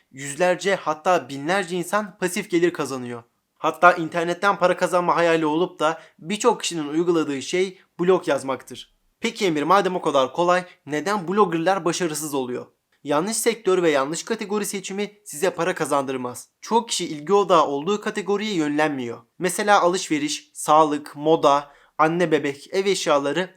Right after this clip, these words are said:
en çok kazandıran kategorilerdir. Ayrıca sırf para kazandırdığı için ilginiz olmayan herhangi bir konuda da blog açarsanız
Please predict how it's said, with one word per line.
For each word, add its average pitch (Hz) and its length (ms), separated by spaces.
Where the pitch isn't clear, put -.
en 196 140
çok 190 220
kazandıran 165 480
kategorilerdir. 156 840
Ayrıca 208 480
sırf 214 260
para 220 200
kazandırdığı 160 580
için 202 300
ilginiz 165 420
olmayan 208 300
herhangi 185 400
bir 196 80
konuda 175 360
da 143 140
blog 156 280
açarsanız 196 640